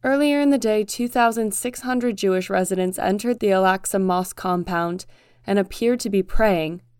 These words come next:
defying the Israeli law that says that Jews may visit but that non-Muslims may not pray there,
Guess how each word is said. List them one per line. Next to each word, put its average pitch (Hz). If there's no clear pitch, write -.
defying 277
the 247
Israeli 196
law 208
that 196
says 190
that 190
Jews 196
may 180
visit 220
but -
that 185
non-Muslims 190
may 185
not 196
pray 190
there, 170